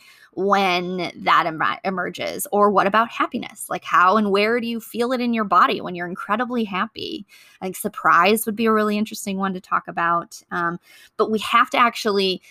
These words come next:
say, you know, to be angry is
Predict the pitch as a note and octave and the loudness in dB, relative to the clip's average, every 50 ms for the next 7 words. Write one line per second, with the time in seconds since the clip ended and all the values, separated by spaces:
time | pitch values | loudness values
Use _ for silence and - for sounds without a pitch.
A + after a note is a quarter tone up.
0 | _ _ - - - - - A3 F3+ A#2 - F#3 A#3 C#4 C4+ - G#3+ G#3+ G3 F#3 | _ _ -8 -6 -4 -2 0 2 2 2 2 0 0 0 -2 -2 -2 0 0 0
1 | F#3+ G3+ G3+ - - C4+ A#3 A#3 F#3+ F3+ G3 G3 F#3+ F3+ F2 E2 F#3 F3+ F#3 G#3+ | 0 -2 -4 -4 -2 -2 0 -2 -2 -4 -4 -4 -2 -2 -2 -4 -4 -4 -2 -2
2 | A3+ A3+ A#3 C#4+ D#4+ F4 F#4+ G4 F#4+ F#4 - - - G3+ G3+ G3 G3+ G3+ A3 G#3 | -2 -2 -2 -2 0 2 4 4 4 4 2 0 0 2 4 4 4 4 2 2
3 | - - - | -2 -6 -8